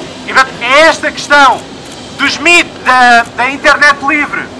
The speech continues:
das redes sociais, das plataformas alternativas,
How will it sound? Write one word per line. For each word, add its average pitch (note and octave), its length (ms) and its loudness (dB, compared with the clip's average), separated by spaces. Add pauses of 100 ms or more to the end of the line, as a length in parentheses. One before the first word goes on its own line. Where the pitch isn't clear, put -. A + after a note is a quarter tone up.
(440)
das B3+ 300 0
redes D#4 240 0
sociais, C#4 560 2 (380)
das B3 140 -4
plataformas D#4 640 0
alternativas, C4+ 760 2